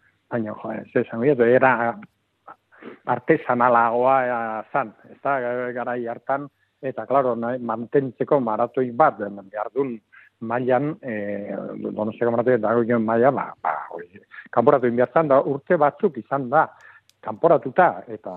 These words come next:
horren, kanporaketa horren truke kobratzen du, federazioak kobratzen du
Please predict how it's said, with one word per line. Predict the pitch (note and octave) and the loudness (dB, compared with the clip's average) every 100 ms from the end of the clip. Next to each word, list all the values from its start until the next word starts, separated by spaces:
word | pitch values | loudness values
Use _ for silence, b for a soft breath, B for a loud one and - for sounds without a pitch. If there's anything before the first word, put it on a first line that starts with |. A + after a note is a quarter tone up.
| F#2+ | -12
horren, | G#2 G2+ A#2+ B2+ A#2+ A#2+ A2 | -10 -8 -4 -4 -4 -6 -10
kanporaketa | - F#2+ F#2+ A#2 A#2 A#2+ - - A#2 A#2 | -8 -6 0 2 4 2 -4 -4 -2 2
horren | A#2 B2+ B2+ - _ _ _ _ _ _ - - _ - | 2 2 -2 -4 _ _ _ _ _ _ -20 -20 _ -2
truke | C3 B2+ A2 F#2+ | 2 2 0 -4
kobratzen | - F2 G#2+ - A2 | -10 -6 -6 -4 -6
du, | B2+ | -6
federazioak | G#2+ F#2 F#2+ - A2+ | -8 -10 -8 -4 -4
kobratzen | - E2 G2+ - G#2+ | -4 -10 -10 -6 0
du | B2 | 0